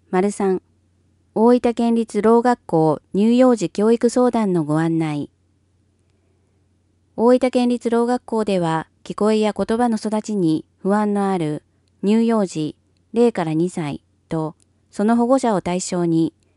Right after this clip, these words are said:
教育相談を行っています。連絡時間は、平日の月曜から金曜日、祝日を除く、の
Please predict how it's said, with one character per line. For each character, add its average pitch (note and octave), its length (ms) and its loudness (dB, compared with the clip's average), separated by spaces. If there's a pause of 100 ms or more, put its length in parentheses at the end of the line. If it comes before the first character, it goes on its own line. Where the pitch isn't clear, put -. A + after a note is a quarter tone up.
(260)
教 A#3 160 4
育 A#3+ 160 2
相 B3 220 0
談 G#3+ 280 2
を D3 60 -2
行 - 100 -6 (120)
っ E3 40 -4
て - 140 -10
い D3+ 120 -4
ま D3 200 -6
す。 - 160 -20 (1080)
連 A3+ 180 0
絡 B3 180 0
時 B3 140 -6
間 A3+ 220 0
は、 E3+ 260 0 (180)
平 G#3+ 180 -2
日 G#3+ 280 -4
の G3 300 0
月 F3+ 260 -6
曜 B3 220 2
か F#3+ 100 -2
ら D#3 100 -2
金 F#3 280 0
曜 F3+ 180 2
日、 D3 260 -4 (360)
祝 G3+ 240 -2
日 F#3+ 260 -6
を E3+ 100 0
除 D#3+ 280 -4
く、 D3+ 260 -6 (380)
の F3 240 0